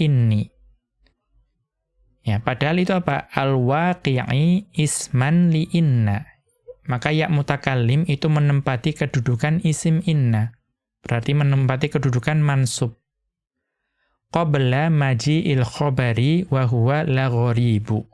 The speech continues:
Itu sebelum datangnya khobar, yaitu la ghoribu. Berarti di sini penyair dahulu ada yang membacanya bukan fa inni wa qayyaron, tetapi fa inni wa qayyarun.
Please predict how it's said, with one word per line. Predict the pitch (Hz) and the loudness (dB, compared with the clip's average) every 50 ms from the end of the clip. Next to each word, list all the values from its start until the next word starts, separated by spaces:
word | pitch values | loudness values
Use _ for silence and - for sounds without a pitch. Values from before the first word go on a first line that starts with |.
| _ _ _ _ _ _ _ _ _ _ _ _ _ _ _ _ | _ _ _ _ _ _ _ _ _ _ _ _ _ _ _ _
Itu | - 120 - 139 127 | -10 -6 -4 -4 -4
sebelum | - - 123 - - 127 117 127 143 151 147 | -4 -4 -6 -4 -2 0 0 2 2 2 0
datangnya | - 127 123 113 - 147 143 143 139 131 127 | 0 -2 -2 -2 -2 0 0 2 2 2 0
khobar, | 110 - - 131 120 - - 110 113 131 139 156 | 0 0 -2 -2 -2 -2 -2 -2 0 0 0 0
yaitu | 143 131 123 123 113 107 - - 123 131 151 170 180 180 - _ _ _ - - - _ _ _ - | -2 -2 0 -2 -2 -2 -2 -2 -2 0 0 0 -2 -2 -6 _ _ _ -20 -20 -20 _ _ _ -4
la | 123 127 131 123 | -2 0 0 0
ghoribu. | 117 120 120 117 113 117 113 104 101 101 - 107 - - _ _ _ _ _ _ _ _ _ - - - - - - - - _ _ _ _ _ _ _ _ _ _ _ _ _ _ _ _ _ _ - | 0 0 0 2 2 2 2 2 0 -2 -4 -6 -6 -8 _ _ _ _ _ _ _ _ _ -20 -20 -20 -20 -20 -20 -20 -20 _ _ _ _ _ _ _ _ _ _ _ _ _ _ _ _ _ _ -12
Berarti | - - 107 101 - 139 139 | -6 -4 -4 -2 -2 -2 0
di | 139 | 0
sini | 120 - 135 131 143 160 170 | 0 0 2 2 2 2 2
penyair | - 135 131 127 135 127 127 - - _ _ | 2 0 2 2 0 0 -2 -4 -6 _ _
dahulu | - 120 113 110 107 107 131 151 175 196 196 - - - - - - - _ _ _ _ | 0 0 2 2 2 4 4 2 2 0 -2 -6 -14 -20 -20 -20 -20 -20 _ _ _ _
ada | - 123 117 117 117 135 143 | -4 -4 -4 -2 -2 -2 0
yang | 147 139 135 143 160 170 170 190 - - _ _ - | 0 2 2 2 2 2 0 0 -2 -8 _ _ -2
membacanya | 147 139 135 127 123 - - 135 156 160 | 0 0 2 0 0 0 0 0 0 0
bukan | - 143 - 135 131 131 | -2 -2 -2 0 0 0
fa | - - 135 - | 0 -2 -2 -2
inni | - 147 135 135 135 135 135 135 131 | 0 0 2 2 2 2 4 4 2
wa | 127 127 127 | 2 0 0
qayyaron, | - - 135 131 123 120 123 120 117 110 110 110 120 135 147 165 170 | -2 -2 0 2 2 2 2 2 0 0 0 0 0 0 2 2 0
tetapi | 165 143 131 127 123 120 143 143 | 0 0 0 -2 -2 -2 -2 -2
fa | - - 123 | -2 -4 -4
inni | - 131 123 117 110 110 127 143 143 | 0 0 2 2 4 4 2 2 2
wa | 123 123 131 147 - | 2 0 0 -2 -4
qayyarun. | - - 127 123 110 117 117 117 107 104 101 107 101 98 113 | -4 -2 0 2 2 2 2 2 2 2 0 0 0 -2 -4